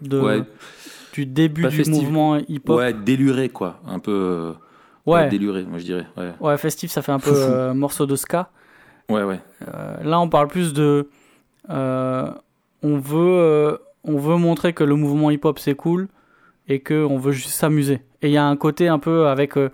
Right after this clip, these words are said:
Speaker 1: H I P, H O P de Sydney et tous ces trucs-là,
Speaker 2: Ouais.
Speaker 1: tu vois, où c'est vraiment la, la fin, fin, euh, de la funk, le début du hip-hop, où, euh, le mouvement, c'est pas encore trop structuré, euh,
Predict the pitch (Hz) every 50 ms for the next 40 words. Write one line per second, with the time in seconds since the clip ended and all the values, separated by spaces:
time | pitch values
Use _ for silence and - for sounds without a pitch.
0 | - - - - - _ - 147 147 - - - 160 - 175 165 160 151 143 -
1 | - 151 139 - 156 147 143 139 135 - - 156 143 143 151 156 156 160 165 151
2 | 143 139 - - 143 - 147 139 - 147 - - 160 165 165 - 151 156 165 165
3 | - - - _ _ _ - 143 139 - - 151 147 143 135 131 143 151 160 170
4 | 165 160 147 135 127 123 123 143 151 _ _ _ _ _ _ _ - 131 120 -
5 | - 165 165 - - 180 175 175 170 156 143 135 131 127 135 131 135 131 - -
6 | 170 175 185 - - - - _ _ _ _ _ _ _ _ _ _ _ _ _
7 | _ _ _ - - - - 135 147 143 139 160 160 156 175 165 143 151 147 143
8 | 143 - 160 165 165 - - - - - _ - 165 147 139 139 139 139 135 131
9 | - _ - - - - - _ - 143 143 139 147 143 139 147 160 165 165 156
10 | - 147 131 - 143 143 143 151 147 143 - - 151 139 - - 143 143 - -
11 | - 143 135 143 143 143 147 151 151 147 135 127 127 123